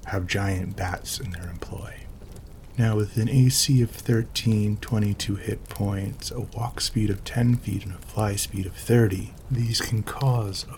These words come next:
party a large hassle when paired with one of the assassins. With a strength and dexterity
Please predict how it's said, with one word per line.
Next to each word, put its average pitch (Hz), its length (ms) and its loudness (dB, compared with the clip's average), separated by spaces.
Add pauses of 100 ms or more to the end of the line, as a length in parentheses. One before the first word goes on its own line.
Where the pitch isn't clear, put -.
party 95 500 -2 (220)
a - 100 -6
large 98 460 -2
hassle - 680 -4
when 104 280 0
paired 95 680 0 (240)
with - 240 -6
one 98 160 -2
of 95 140 -8
the 92 140 -6
assassins. - 1160 -6 (640)
With - 160 -8
a 120 60 -8
strength - 760 2
and 120 180 4
dexterity 104 920 2